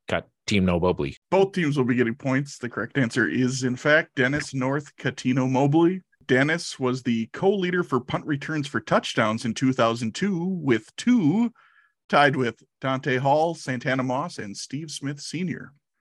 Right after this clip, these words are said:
Speaker 2: And Mobley announced his retirement from the N B A due to hypertrophic cardiomyopathy,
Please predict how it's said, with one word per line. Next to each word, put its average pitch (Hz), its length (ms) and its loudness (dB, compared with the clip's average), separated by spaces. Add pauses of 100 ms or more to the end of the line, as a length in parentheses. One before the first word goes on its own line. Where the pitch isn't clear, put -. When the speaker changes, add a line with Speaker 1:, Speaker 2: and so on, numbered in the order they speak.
Speaker 2:
And 143 360 4
Mobley 196 400 2
announced 170 340 -2
his 143 180 -6
retirement 131 760 -2
from 117 200 -6
the 117 120 0
N 120 120 0
B 123 180 0
A 135 180 2
due 131 280 -2
to 127 680 2 (240)
hypertrophic 147 1600 -4 (220)
cardiomyopathy, 143 1300 0